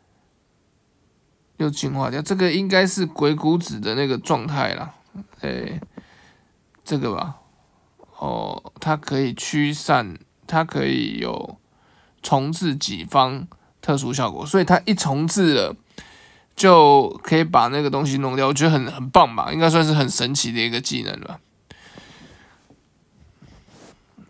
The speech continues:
所以这个阵容的话，一定要用哦，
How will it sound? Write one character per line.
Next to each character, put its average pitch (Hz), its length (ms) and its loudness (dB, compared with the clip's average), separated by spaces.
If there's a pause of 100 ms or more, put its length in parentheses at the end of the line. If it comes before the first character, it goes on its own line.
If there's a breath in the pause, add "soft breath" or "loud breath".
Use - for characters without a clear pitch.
(180)
所 156 140 0
以 147 40 2
这 170 180 0
个 160 100 2
阵 160 180 2
容 131 220 2
的 139 80 0
话， 147 160 4
一 135 80 0
定 151 180 0
要 143 160 6
用 139 220 2
哦， 120 300 -6